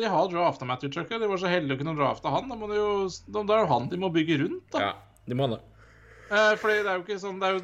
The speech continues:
Speaker 1: vi, det er jo når vi diskuterer Matt-, Matthew Tkachuk eller Tarasenko,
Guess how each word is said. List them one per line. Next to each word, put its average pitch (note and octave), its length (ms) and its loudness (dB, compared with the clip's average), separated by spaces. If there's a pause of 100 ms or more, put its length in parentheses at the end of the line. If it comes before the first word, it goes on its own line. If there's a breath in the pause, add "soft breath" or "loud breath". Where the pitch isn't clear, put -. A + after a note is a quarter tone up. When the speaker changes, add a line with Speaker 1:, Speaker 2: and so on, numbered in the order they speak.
(160)
Speaker 1:
vi, F3 80 0 (160)
det F3 80 2
er F3+ 80 2
jo F3 80 -2
når E3+ 460 -8
vi E3 100 -6
diskuterer D3 720 -2
Matt-, C#3+ 480 -6
Matthew C#3 320 -6
Tkachuk C#3 400 -2
eller C3+ 100 -2
Tarasenko, C#3 640 -4